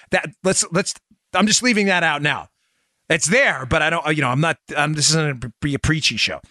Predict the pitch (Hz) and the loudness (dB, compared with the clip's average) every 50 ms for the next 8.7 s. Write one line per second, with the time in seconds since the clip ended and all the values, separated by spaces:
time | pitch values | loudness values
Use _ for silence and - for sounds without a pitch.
0 | - - - - - - 190 220 208 196 190 - 180 202 202 196 - - 208 214 | -20 -20 -20 -8 -2 2 2 2 2 0 -2 0 2 2 2 0 0 0 2 2
1 | 214 208 196 - - 240 247 269 294 294 - - 233 247 214 - 214 185 196 - | 2 2 0 -2 0 2 2 2 2 0 0 -2 -2 0 0 -2 -4 -8 -4 -2
2 | 185 - - 240 233 - - 175 147 147 - - 196 208 226 226 220 - 208 214 | -2 0 2 0 0 0 0 0 0 0 0 0 0 0 0 0 -2 0 0 0
3 | 208 190 160 165 165 156 160 156 165 190 208 - - 185 180 151 175 185 185 - | 0 2 2 2 2 2 0 0 0 0 0 2 0 0 0 2 2 0 2 0
4 | - 160 170 190 185 160 143 - - 165 143 - 165 180 180 - - 156 165 165 | 0 0 2 0 0 0 -2 -2 -2 -2 0 0 0 0 0 0 -2 0 0 2
5 | 156 156 131 92 113 151 - - 202 202 196 190 185 208 208 180 135 101 - 80 | 2 2 0 0 -2 -4 -2 0 0 0 0 2 2 0 0 0 -2 -6 -10 -14
6 | 73 - - - - - - - - - - - - 208 214 214 214 220 - 214 | -20 -20 -20 -20 -20 -20 -18 -16 -16 -16 -12 -2 0 2 2 2 0 -2 -2 0
7 | 226 277 285 - - 269 285 277 262 208 165 226 240 226 214 196 - - 214 240 | 0 0 0 0 0 0 2 2 2 4 4 4 4 4 2 2 2 2 2 2
8 | 254 220 170 139 123 - 113 101 92 85 80 82 - - | 4 2 0 0 -2 -6 -8 -8 -8 -8 -8 -10 -10 -12